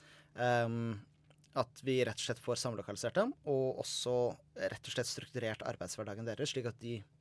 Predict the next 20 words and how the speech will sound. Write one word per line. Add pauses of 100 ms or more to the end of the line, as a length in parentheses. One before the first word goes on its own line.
(300)
faktisk
er
i
prosjektgrupper
sammen. (540)
Eh,
så
det
blir,
ehm, (480)
litt
omdistribuering
av
ressurser
på
høyskolen. (560)
Eh,
men,
ehm, (720)
ja.